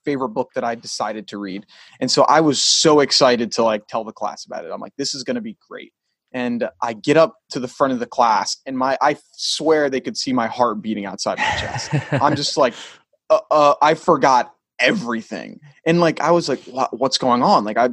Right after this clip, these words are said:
Speaker 1: I'm like, "I just go, I have this, uh, panic attack. I have no idea what's going on." And, like,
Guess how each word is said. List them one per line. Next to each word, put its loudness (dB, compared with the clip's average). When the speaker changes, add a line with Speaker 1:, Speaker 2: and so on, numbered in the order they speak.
Speaker 1:
I'm -4
like, -6
"I 0
just -10
go, -4
I -6
have -4
this, -12
uh, -14
panic 0
attack. 0
I 2
have -2
no 0
idea 0
what's -6
going -6
on." 0
And, -6
like, -6